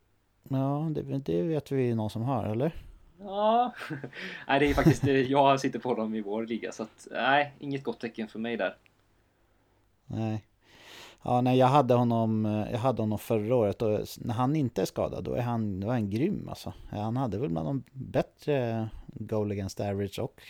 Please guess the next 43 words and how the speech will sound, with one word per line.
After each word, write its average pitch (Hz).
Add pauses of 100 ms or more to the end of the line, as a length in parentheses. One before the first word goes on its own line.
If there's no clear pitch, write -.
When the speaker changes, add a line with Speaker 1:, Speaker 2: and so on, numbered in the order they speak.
Speaker 1:
räddningsprocent 101
i 95
hela 90
ligan 92
förra 104
säsongen, 92
men 104
ja, -
det -
är -
tråkigt -
om 151
han 139
ska 131
vara 127
borta 147
tjugo, 98
trettio 90
matcher. 95 (280)
Speaker 2:
Mm. 117
Speaker 1:
Någonting 123 (200)
Speaker 2:
Nej, 110
Speaker 1:
sånt. - (200)
Speaker 2:
nej, 127
de 143
har 160
ofta 147
inte 139
råd 151
med, 107
med 107
en 104
första 107
målvakt, 98
eh, 85
som, - (200)
som, -
som 113
man 107
vill 107
kunna 107
lita 104
på. 107